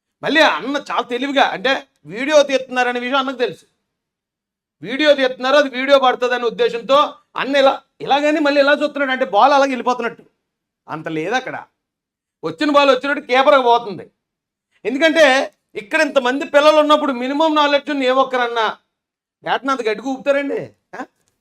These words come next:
ఒకవేళ బ్యాట్ జారిపోవచ్చు, లేదా బాల్ గట్టిగా బ్యాట్ తగిలి అక్కడ ఎవరన్నా పిల్లలకు తగలొచ్చు.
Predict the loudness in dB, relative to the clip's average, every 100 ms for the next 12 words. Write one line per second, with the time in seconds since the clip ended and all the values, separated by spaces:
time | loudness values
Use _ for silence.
0 | _ _ _ _ _ _ _ _ -12 -4
1 | -2 0 -2 0 0 0 -2 -4 -8 -20
2 | _ _ -8 -2 -2 0 2 2 0 -2
3 | 0 2 2 2 2 0 -2 -4 -4 -6
4 | -4 -2 -2 -2 -4 -6